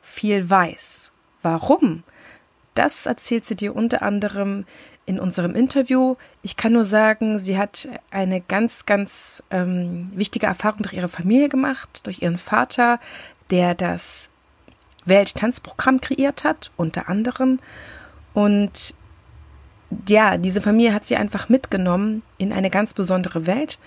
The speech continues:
Und deswegen freue ich mich ganz sehr, dass ich sie für ein Interview gewinnen konnte und in dem sie mit uns sehr, sehr, sehr viel Wissen teilt.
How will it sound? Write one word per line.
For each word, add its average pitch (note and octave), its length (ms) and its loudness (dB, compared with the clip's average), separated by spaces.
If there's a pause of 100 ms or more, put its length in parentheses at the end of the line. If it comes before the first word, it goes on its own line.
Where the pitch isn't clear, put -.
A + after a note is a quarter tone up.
(260)
Und F3+ 140 -4
deswegen F#3+ 400 -2
freue G3+ 240 0
ich G#3 140 -2
mich - 180 -4
ganz C4 320 2
sehr, F#3+ 320 0
dass G#3+ 240 0
ich - 140 -2
sie G3+ 360 -2
für A3+ 220 2
ein A#3 60 2
Interview F#3+ 340 0
gewinnen A3+ 320 4
konnte A3 500 0 (840)
und G3 340 0
in G3 140 0
dem G3+ 180 2
sie G3 160 -2
mit G3 240 -6
uns G3+ 340 -4
sehr, G3 220 4
sehr, G3+ 120 4
sehr F#3+ 140 0
viel F3 200 -2
Wissen F#3 240 -4
teilt. G#3+ 500 -2